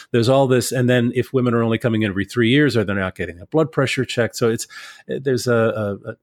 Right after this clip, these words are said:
maybe some unintended consequences of this. And I think we have to think about individuals, and some of these patients still should see us every year, uh, but we shouldn't necessarily be spending the time on that annual pap.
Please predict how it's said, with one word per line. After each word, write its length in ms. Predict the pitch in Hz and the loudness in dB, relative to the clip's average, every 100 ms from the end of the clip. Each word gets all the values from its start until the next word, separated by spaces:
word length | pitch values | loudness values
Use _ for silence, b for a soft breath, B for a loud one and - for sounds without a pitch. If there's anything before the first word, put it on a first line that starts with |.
| - | -6
maybe 180 | 131 120 | -2 -2
some 140 | 110 | 0
unintended 500 | 147 160 - 127 113 | 2 2 2 0 0
consequences 680 | 123 127 - - 104 - 98 | -2 -2 -4 -4 -4 -2 -4
of 140 | 90 | -2
this. 300 | 95 92 - B B B | -4 -4 -8 B B B
And 140 | - 107 | -4 -2
I 40 | |
think 200 | 98 113 | -2 0
we 80 | 110 | 0
have 100 | 101 | 0
to 100 | 110 | -2
think 220 | - 107 | -4 -4
about 320 | 104 101 98 _ _ - | 0 0 -2 _ _ 0
individuals, 840 | 143 139 117 107 101 104 123 - B B - | 2 4 2 2 2 0 0 -6 B B -8
and 520 | 113 107 104 101 98 | -2 0 0 -2 -4
some 240 | - 127 117 | -2 0 2
of 60 | |
these 160 | 113 107 | 2 0
patients 380 | 120 101 104 - | 0 0 -4 -4
still 220 | 135 127 | 0 0
should 180 | - 95 | 0 -4
see 200 | - 180 | 0 0
us 140 | 131 | 2
every 280 | 117 104 104 | 0 2 0
year, 320 | 95 90 113 B B B | 2 0 -2 B B B
uh, 240 | 110 101 98 | -6 -4 -2
but 340 | 101 101 - _ - | 0 0 -2 _ -4
we 100 | 104 | -2
shouldn't 300 | - 117 104 | 0 0 0
necessarily 400 | 104 113 101 92 | -2 0 -2 -2
be 80 | |
spending 320 | 92 - 98 98 | -4 -4 -4 -4
the 80 | |
time 320 | 92 104 92 90 | -6 -4 -4 -4
on 100 | 87 | -6
that 180 | 87 113 | -8 -8
annual 340 | 101 95 87 | -10 -8 -10
pap. 400 | - 98 92 - | -10 -10 -10 -12